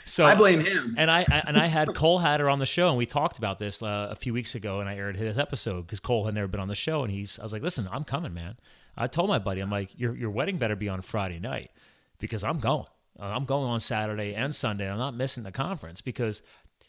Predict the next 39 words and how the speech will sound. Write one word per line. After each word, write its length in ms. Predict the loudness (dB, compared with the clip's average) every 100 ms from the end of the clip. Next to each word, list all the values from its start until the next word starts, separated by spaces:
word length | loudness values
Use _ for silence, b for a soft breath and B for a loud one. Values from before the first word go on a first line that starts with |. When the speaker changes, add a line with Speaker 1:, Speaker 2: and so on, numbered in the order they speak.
| b -10
Speaker 1:
I 80 |
explained 380 | -10 -8 -8 -6
this 80 | -6
to 40 | -6
my 100 | -6
fiance. 480 | -6 -6 -6 -6 -6
I 20 |
said, 160 | -6
"You 120 | -6 -4
just 260 | -2 -2
said 180 | -4 -6
it." 120 | -10 _
I 60 | -10
said, 340 | -8 -10 -14 b b b b
"This 180 | -2 -2
is 120 | 0
a 40 | -2
commitment 360 | -4 -4 -6 -6
to 40 |
myself 480 | -6 -4 -6 -10 -20 -20 -10
and 200 | -4 -4
to 100 | -4
you." 420 | -6 -4 -6 -8 -20 _ -10
I 100 | -6
was 100 | -6
like, 100 | -6
"I 200 | -2 -2
commit 420 | -2 -4 -4 -6
to 80 | -10
better 260 | -6 -4 -4
myself 400 | -4 -4 -6 -6
and 100 | -6
grow 180 | -2 -2
myself. 520 | -4 -8 -10 -14 -20 B B
I 120 | B -4
can't 260 | -4 -4
just 200 | -4 -2
go 240 | 2 2 2
in 360 | -2 -2 -6